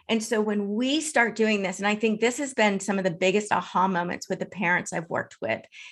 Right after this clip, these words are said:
is when they realize this and they take a step back and they go, "Okay, I'm gonna do this a little bit differently." And they do, they're blown away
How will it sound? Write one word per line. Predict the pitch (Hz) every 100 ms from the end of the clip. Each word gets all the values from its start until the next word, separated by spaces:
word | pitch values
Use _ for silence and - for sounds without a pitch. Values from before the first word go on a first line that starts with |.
| -
is | 185 185
when | 185 190
they | 190 208 226 247
realize | 202 220 226 202 170 180 -
this | 160 165
and | - 175
they | 180 208 214
take | - 208 208
a |
step | - 190 -
back | 185 175 175
and | 175
they | 175
go, | 180 170 -
"Okay, | 190 196 165 -
I'm | 190
gonna | 208 240 220
do | 208
this | 190 180
a | 180
little | 180 170
bit | 175 -
differently." | 165 175 - 160 - - _ - - _
And | 202 202
they | 196
do, | 185 202 190 175 - -
they're | - 208 196 214 214 208 -
blown | 185 185 208 220 240
away | 226 190 170 - - -